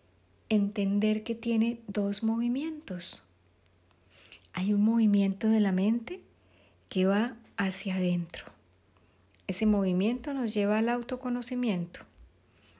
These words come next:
abre la puerta del espíritu. Pero hay otro movimiento que nos lleva hacia afuera. Solamente se alimenta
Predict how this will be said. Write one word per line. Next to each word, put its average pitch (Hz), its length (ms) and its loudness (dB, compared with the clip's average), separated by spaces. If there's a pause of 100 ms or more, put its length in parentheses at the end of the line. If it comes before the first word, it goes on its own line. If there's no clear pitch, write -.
(220)
abre 190 300 0
la 214 180 2
puerta 196 320 -2
del 202 220 2
espíritu. 202 600 -2 (1500)
Pero 175 160 0
hay 175 120 2
otro 220 200 -2
movimiento 247 760 0 (400)
que 190 120 -2
nos 180 240 0
lleva 190 400 -2
hacia 185 260 -6
afuera. 202 540 -6 (840)
Solamente 226 680 2
se 247 100 -6
alimenta 190 480 0